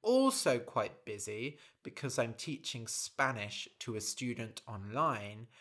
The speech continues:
and from September, I will be teaching German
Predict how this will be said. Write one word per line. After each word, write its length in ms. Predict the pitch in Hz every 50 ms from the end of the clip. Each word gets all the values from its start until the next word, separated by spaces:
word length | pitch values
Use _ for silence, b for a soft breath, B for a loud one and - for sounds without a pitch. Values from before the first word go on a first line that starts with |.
| B B B -
and 200 | 117 117 120 113
from 320 | - - 151 135 127 127
September, 1000 | 123 - - - - - - - - 185 196 196 185 160 123 110 104 107 110 127 B B B B B _
I 100 | 113 110
will 160 | 113 110 113 110
be 180 | 110 - 117
teaching 640 | 104 - - - 127 120 - - - 120 113 113 113 - _
German 540 | - - 175 180 175 165 147 123 110 104 107